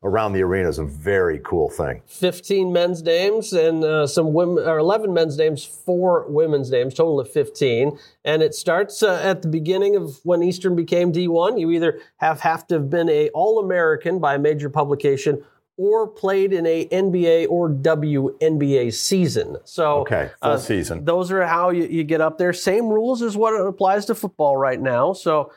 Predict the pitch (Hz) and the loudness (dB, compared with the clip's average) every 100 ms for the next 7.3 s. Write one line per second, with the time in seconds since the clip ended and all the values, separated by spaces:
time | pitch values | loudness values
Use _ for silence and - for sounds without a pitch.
0 | _ _ 147 143 147 160 - 156 160 151 | _ _ 0 0 0 -2 0 0 0 -2
1 | 143 156 151 147 156 147 147 135 143 156 | -4 0 0 0 -2 0 0 0 0 2
2 | 160 151 156 156 151 143 143 143 139 143 | 0 0 -2 0 2 2 0 0 0 0
3 | - 147 143 147 151 190 170 143 143 151 | 0 -2 0 0 2 0 -2 -2 -2 -2
4 | 139 143 139 - _ - - 180 180 185 | 2 2 0 -6 _ -20 -4 0 2 2
5 | 160 165 147 160 180 - _ _ _ _ | 2 0 0 -4 -6 -8 _ _ _ _
6 | 170 170 165 151 143 143 147 135 196 208 | 0 2 2 2 2 0 -4 0 0 0
7 | 170 180 160 | 2 0 0